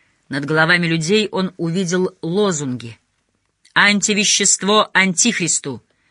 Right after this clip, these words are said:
Все ученые сатанисты! Ну и где же сейчас ваш бог?"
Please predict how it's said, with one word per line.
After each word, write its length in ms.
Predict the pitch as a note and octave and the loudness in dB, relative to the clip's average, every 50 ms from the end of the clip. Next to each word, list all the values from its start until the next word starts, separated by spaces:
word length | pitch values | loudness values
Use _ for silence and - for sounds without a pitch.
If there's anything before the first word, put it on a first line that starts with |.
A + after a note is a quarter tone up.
| _ _ _ _ _ _ _ | _ _ _ _ _ _ _
Все 280 | - - - G#3+ G#3 | -2 0 2 4 4
ученые 460 | G#3 G#3+ - - A3 A3 G3+ G3 G3+ G3 | 4 4 2 2 2 2 2 2 2 2
сатанисты! 800 | - - G#3 - G#3+ G3 G#3 A#3 G#3+ - - - E3 C#3+ A#2+ - _ _ - | 2 2 2 2 2 2 2 2 2 2 0 -2 -4 -8 -8 -10 _ _ -4
Ну 100 | E3 G3+ | 0 2
и 80 | A#3 B3 | 2 2
где 280 | G#3+ C4+ C4 E4 C#4+ | 2 2 4 4 4
же 100 | G3+ D#3+ | 4 2
сейчас 600 | D#3 - - C3 - - C#3 B2+ - - - - - _ _ _ | 2 0 0 -2 -2 -4 -2 -2 -2 -4 -4 -6 -8 _ _ _
ваш 380 | - D3+ F3 A3+ F#3+ D3+ D3 D3+ | -6 -2 0 2 2 2 0 -2
бог?" 460 | D3 E3+ G3+ E3+ - - - - _ | -2 -2 -2 -2 -4 -6 -14 -20 _